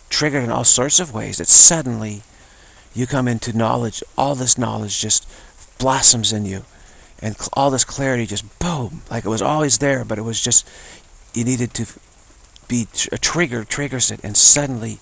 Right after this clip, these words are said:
your attention is aware of it. And y-, and you become like the happening itself. That's Padmasambhava. That's his medicine. He, he's, he actually put medicine in many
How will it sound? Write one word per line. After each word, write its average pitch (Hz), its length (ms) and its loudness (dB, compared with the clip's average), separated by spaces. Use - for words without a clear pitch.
your 110 100 -2
attention 117 440 -4
is 98 100 -2
aware 101 340 -4
of 95 60 -12
it. - 120 -18
And 110 160 -2
y-, 110 180 -4
and 107 200 -2
you 104 100 -2
become 107 460 -2
like 98 240 -6
the 110 100 -6
happening 110 440 -2
itself. 196 500 0
That's 147 200 -2
Padmasambhava. 135 920 0
That's 135 220 2
his 151 200 0
medicine. 101 440 2
He, 139 140 0
he's, 147 420 0
he 170 160 2
actually 151 520 0
put 185 260 -4
medicine 135 600 4
in 110 180 0
many 135 360 -2